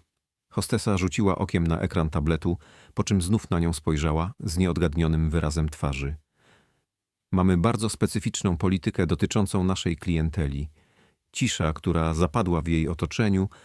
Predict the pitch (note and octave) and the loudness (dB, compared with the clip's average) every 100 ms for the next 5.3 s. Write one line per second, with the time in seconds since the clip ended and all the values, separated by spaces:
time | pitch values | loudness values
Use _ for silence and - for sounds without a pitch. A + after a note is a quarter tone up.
0 | - - - G#2 A2+ G#2 G#2+ - F#2 F2+ | -20 -4 2 4 2 0 -2 0 2 2
1 | F2+ - F2 - F2 E2 - D#2+ D2 C#2+ | -2 -4 -4 -2 0 0 -2 -2 -2 -4
2 | D2 - _ _ _ _ _ _ _ - | -6 -14 _ _ _ _ _ _ _ -4
3 | A2 G#2 - A#2 - - A#2 A#2+ A2 G#2 | -2 0 2 2 0 0 2 4 2 2
4 | G#2+ - F2 E2+ G2 - A2 E2 D#2+ E2 | 0 2 0 0 -2 2 2 4 2 2
5 | F#2 F2 | 2 2